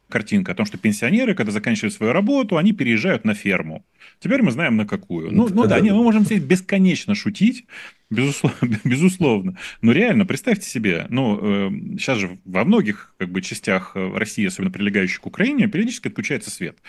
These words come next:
Speaker 1: Мы не знаем от чего, ну, загадка, может быть, э, догадаться как-то надо. Но, ну, легко же щас пододвинуть тему о том, что «Да это майнеры во всем виноваты». У вас отключается свет, потому что у вас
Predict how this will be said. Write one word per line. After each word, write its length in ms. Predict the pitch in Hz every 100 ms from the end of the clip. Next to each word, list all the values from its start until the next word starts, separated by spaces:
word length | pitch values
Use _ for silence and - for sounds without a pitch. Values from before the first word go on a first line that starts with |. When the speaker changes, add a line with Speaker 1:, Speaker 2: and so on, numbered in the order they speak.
| - -
Speaker 1:
Мы 100 | -
не 100 | 175
знаем 220 | 165 98 95
от 60 |
чего, 300 | 95 123 262 254
ну, 280 | 110 98 92
загадка, 400 | 90 214 214 -
может 220 | 90 -
быть, 180 | - -
э, 200 | - - - -
догадаться 400 | - - 208 208
как-то 240 | - - 95
надо. 260 | 87 80 - - - _ -
Но, 560 | 110 123 123 120 - - _ -
ну, 280 | 95 117 117
легко 340 | 117 - 240
же 120 | 117
щас 220 | 98 104
пододвинуть 640 | - 104 220 165 233 190 185
тему 280 | - 226 214
о 40 |
том, 140 | 110 147
что 240 | - 101
«Да 140 | - 147
это 120 | 190
майнеры 340 | 226 196 110
во 40 | 113
всем 180 | - 104
виноваты». 460 | 107 95 82 - _ _ _ _ _
У 60 | 131
вас 180 | 202 190
отключается 420 | 110 - 110 95
свет, 280 | 92 143 226
потому 160 | 156 185
что 140 | 220
у 40 |
вас 140 | 220